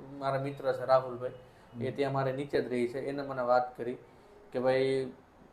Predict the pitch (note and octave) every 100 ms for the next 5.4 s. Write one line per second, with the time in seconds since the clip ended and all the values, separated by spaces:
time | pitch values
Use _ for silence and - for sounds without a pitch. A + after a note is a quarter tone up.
0 | - B2+ D3+ D#3+ E3 E3+ E3+ E3+ E3+ E3
1 | D#3+ D#3 D#3+ E3 E3 E3 D#3 - E3 D#3
2 | C#3 C#3+ C#3 A#2+ A#2 - - - - -
3 | - - A2+ C3+ E3 F3 F3 E3+ E3+ E3+
4 | D#3 D#3+ F3 D#3 D3+ E3 - D#3 - C3
5 | A#2 A2+ B2 A2